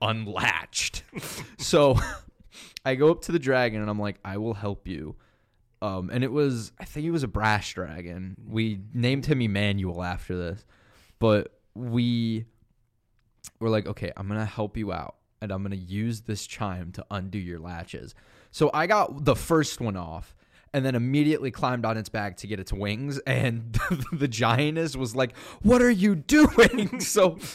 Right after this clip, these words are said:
we started combat. Um, it was a good two rounds of me trying, like, my party fending everybody off while I'm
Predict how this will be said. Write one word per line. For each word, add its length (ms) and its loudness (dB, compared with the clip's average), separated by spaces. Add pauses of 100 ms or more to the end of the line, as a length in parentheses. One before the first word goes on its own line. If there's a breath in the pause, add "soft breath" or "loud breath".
(160 loud breath)
we 120 4
started 380 4
combat. 640 0 (540)
Um, 380 2
it 80 2
was 240 0
a 40 -6
good 380 -4
two 280 2
rounds 540 0
of 140 -2
me 440 -4 (180)
trying, 500 -6 (100)
like, 140 -8 (460)
my 120 -2
party 380 -2
fending 420 -6
everybody 540 -6
off 360 -6
while 200 -6
I'm 160 -8